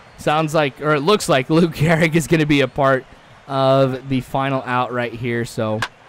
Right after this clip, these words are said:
right, not coming over to me. It's gonna go to Robinson Cano, who digs that one out of the ground and makes the throw over to Gehrig. So,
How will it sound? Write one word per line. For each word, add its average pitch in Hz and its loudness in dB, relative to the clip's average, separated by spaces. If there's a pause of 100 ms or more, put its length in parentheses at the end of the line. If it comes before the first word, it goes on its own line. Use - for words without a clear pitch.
(340)
right, 120 -4
not 139 -4
coming 170 2
over 156 4
to 147 0
me. 135 2
It's 131 -4
gonna 160 0
go 170 2
to 165 4
Robinson 160 2
Cano, 139 0
who 131 2
digs 165 2
that 151 2
one 147 2
out 151 0
of 147 0
the 139 0
ground 127 2
and 123 -2
makes 143 -2
the 143 -2
throw 156 0
over 180 4
to 151 2
Gehrig. 202 4 (1120)
So, 254 2